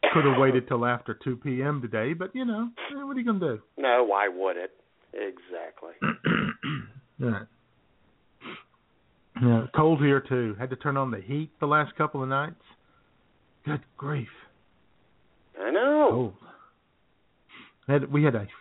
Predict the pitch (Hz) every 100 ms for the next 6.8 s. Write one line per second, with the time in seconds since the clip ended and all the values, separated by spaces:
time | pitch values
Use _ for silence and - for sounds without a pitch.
0 | - _ - 131 147 - - - 135 110
1 | 104 110 107 98 98 95 95 - 104 95
2 | 101 104 95 _ _ _ _ _ _ _
3 | _ _ _ _ _ _ _ _ - 123
4 | 135 113 - 113 101 - 107 101 92 101
5 | - 101 101 - _ - 120 113 - 123
6 | 110 117 104 104 110 98 95